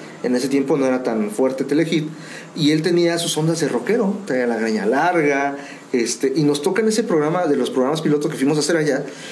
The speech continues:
este, participar con él. Era, él era la banda underground a la que íbamos, este, de lo, él era como el estelar, de la, era un proyecto de, de modelaje contra bandas de músicos de rock.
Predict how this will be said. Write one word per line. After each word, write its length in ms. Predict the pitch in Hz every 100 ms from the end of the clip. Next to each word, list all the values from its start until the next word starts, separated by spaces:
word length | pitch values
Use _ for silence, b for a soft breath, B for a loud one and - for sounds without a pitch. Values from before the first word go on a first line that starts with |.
| B -
este, 240 | 131 143
participar 500 | 143 131 156 151 180
con 160 | 180 185
él. 140 | 226
Era, 320 | 214 202 196
él 120 | 165 170
era 140 | 180
la 100 | 160
banda 280 | 139 156 156
underground 480 | 151 151 147 165 165
a 60 |
la 140 | 123 -
que 100 | 127
íbamos, 380 | 127 135 120 -
este, 380 | - - 104 - B B B -
de 100 | 127
lo, 200 | 123 127
él 320 | 156 175 185
era 240 | 165 180 165
como 160 | 151
el 80 | 127
estelar, 340 | 120 127 131 127
de 60 |
la, 180 | 117 117 127
era 200 | 151 160
un 80 |
proyecto 400 | 156 143 147 160
de, 240 | 139 117 107 B B B
de 260 | - 123 123
modelaje 500 | 127 123 131 175 208
contra 320 | 151 131 127
bandas 320 | 135 147 143
de 80 | 120
músicos 420 | 123 127 160 127
de 80 | 107
rock. 200 | 101 -